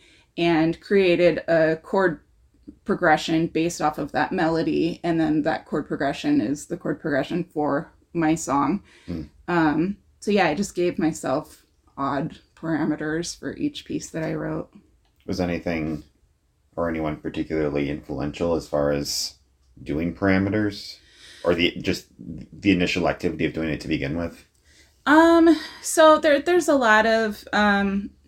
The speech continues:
Speaker 1: contemporary composers that do things as far as, like, um, using mathematical equations and things like that to, um, kind of create musical pieces and different structures.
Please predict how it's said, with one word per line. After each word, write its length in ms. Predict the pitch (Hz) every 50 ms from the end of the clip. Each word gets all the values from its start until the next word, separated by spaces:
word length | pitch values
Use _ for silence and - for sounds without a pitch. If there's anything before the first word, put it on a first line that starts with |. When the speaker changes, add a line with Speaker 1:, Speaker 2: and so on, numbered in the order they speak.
| _ _ -
Speaker 1:
contemporary 640 | - - 208 202 233 190 196 196 185 185 185 185 185
composers 720 | - 196 180 175 190 175 165 156 190 190 185 190 180 -
that 500 | - 180 170 151 - - - - - -
do 320 | - - - 185 175 175 175
things 480 | - 180 180 175 175 175 175 175 175
as 180 | 165 165 170 -
far 340 | - - 175 165 165 160 160
as, 420 | 160 165 160 156 165 - - -
like, 460 | - 170 160 160 156 151 151 - - -
um, 480 | - 170 165 160 151 131 143 185 202 - _ _ _ _ _
using 480 | - 208 208 196 - 190 180 170 180 180
mathematical 600 | 170 165 170 - 220 190 123 - 175 - 147 156 156
equations 680 | 165 - - 156 156 160 - 170 165 156 165 175 170 -
and 140 | 151 160
things 240 | 151 160 156 160 -
like 160 | - 135 - -
that 340 | 127 131 123 110 - - -
to, 520 | - - 160 156 147 151 147 151 185 202 - - - - _ _ _ _ - - -
um, 500 | - 160 160 147 139 143 135 135 - - - - - - -
kind 200 | - 185 156 151
of 120 | 139 -
create 540 | - - 175 170 160 156 165 - - _ _ _ - _ _ _
musical 420 | 196 196 185 175 185 - - 175
pieces 560 | 160 - - 156 170 - - 170 165 160 156 -
and 120 | 165 165
different 260 | 175 - - - -
structures. 640 | - - 165 151 - - 175 165 175 175 175 175 -